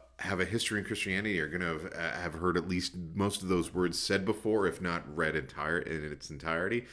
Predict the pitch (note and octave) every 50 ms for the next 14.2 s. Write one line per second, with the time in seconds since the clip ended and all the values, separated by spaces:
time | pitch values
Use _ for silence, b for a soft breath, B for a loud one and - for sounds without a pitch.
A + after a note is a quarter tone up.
0 | B B B B B - F2 E2 D#2+ D#2+ B B B B B F2 F2 E2+ E2 E2
1 | E2+ E2 - - F#2 D#2+ F2 F2 F2 F2 F2 F2 F2 F2 E2+ E2 B B B B
2 | B D2+ D#2 D#2 D#2+ D#2+ - - - E2+ E2 E2+ F2+ F#2 F#2 F#2 F2+ F#2 F2+ A2
3 | A2 G#2+ G2+ F#2+ F#2 F#2+ D#2+ E2 D#2+ D#2+ D#2 D#2 D2+ D2 D2+ D2 D#2+ D#2 D#2+ D2+
4 | D2 D2+ D2+ D#2 - - - - F2 E2 - - D#2+ C#2+ C#2+ D2 D2 D#2+ G#2 A2
5 | A2 F#2 E2+ E2 B B B B B B F#2 G2+ G#2 - - F2+ D#2 D2+ C#2 C2+
6 | B1+ B1 B1 C#2 C2 - - - C#2+ C2+ C2 C2 - B1+ A#1+ - - - - -
7 | - - - - _ - F#2 F#2+ F#2+ F#2 F#2 F2+ F#2 F#2 F2+ - - A#2+ A2 A2
8 | A2 - F3 E3 D3+ - - - C3+ C#3+ D3+ D3+ D3+ B2+ G#2 F#2 - F#2+ E2+ -
9 | - E2+ E2 - - E3+ - - - - E3+ - - C#3+ C#3 C3 B2+ - A#2 A2
10 | - - B B B B B B G2+ F#2 - F#2+ F2 D#2 D2 - - - - C#3
11 | D3+ C#3+ C3 A2 - - - - - - - B B B B B B B B B2+
12 | C3 C3 C3 - C3 C#3 C3+ - - F3 E3+ F3 G#3+ G#3 D#3 E3+ F3 - - F3+
13 | D#3 C#3+ B2+ D3+ G3 F3+ C3+ D#3+ E3 - D4+ D#3 B2+ F#2 D#2 E2+ F#2 F#2 - C3+
14 | B2 A2 -